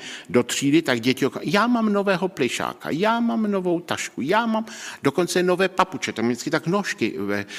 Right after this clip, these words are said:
vy, ust-, ukazovali ve školce, jo, že mají nové papučky. A jste museli chválit a půl hodiny bylo pryč, protože jsme půl hodiny se chválili,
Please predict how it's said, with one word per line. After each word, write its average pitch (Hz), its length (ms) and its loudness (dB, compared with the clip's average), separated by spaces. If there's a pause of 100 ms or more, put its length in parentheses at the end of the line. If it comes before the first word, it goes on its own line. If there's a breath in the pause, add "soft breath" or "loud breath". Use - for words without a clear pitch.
(200 loud breath)
vy, 95 240 0
ust-, 107 380 -2
ukazovali 117 580 0
ve 98 120 -2
školce, 110 540 0
jo, 131 120 0
že 127 80 -6
mají 110 160 0
nové 107 240 0
papučky. - 480 -4
A 101 100 -2
jste - 160 -4
museli 135 340 0
chválit 165 500 -4
a 127 60 0
půl 120 220 -2
hodiny 123 300 0
bylo 131 180 2
pryč, 117 280 0
protože 101 240 -2
jsme 107 180 -2
půl 107 200 0
hodiny 120 320 2
se 135 140 2
chválili, 156 560 2